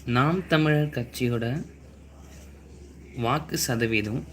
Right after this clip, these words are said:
இந்த எலெக்ஷன்ல எட்டு பர்சன்ட் ஆகியிருக்கு. அது ஒரு அங்கீகரிக்கப்பட்ட மாநில கட்சியாக மாறியிருக்கு. இதுதான் வந்து இப்போ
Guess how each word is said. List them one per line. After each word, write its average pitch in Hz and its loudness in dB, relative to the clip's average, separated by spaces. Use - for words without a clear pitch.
இந்த 123 4
எலெக்ஷன்ல 120 2
எட்டு 127 2
பர்சன்ட் 147 2
ஆகியிருக்கு. 104 -2
அது 135 4
ஒரு 143 6
அங்கீகரிக்கப்பட்ட 147 2
மாநில 147 2
கட்சியாக 120 2
மாறியிருக்கு. 113 2
இதுதான் 151 4
வந்து 143 4
இப்போ 117 0